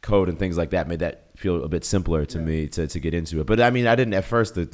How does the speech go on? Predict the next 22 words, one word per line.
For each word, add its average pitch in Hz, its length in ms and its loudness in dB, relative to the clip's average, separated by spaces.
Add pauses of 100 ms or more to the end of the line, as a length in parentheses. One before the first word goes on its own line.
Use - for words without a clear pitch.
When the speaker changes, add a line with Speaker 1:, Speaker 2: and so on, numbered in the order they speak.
Speaker 1:
you 92 60 -8
look 90 100 0
at - 60 -14
the 85 80 -2
old 85 120 -2
videos, 80 280 -2
they're 87 100 -6
not 78 140 -8
color 76 180 -4
graded 76 240 0
well. 73 420 0
I 73 80 -2
was 80 120 -4
shooting 80 240 -6
on 73 160 -10
all 78 440 -6
auto 78 240 -4
settings 76 380 -4
on 73 80 -2
the 73 80 -4
camera. 76 480 -2 (380)
Speaker 2:
Yeah. 117 80 -16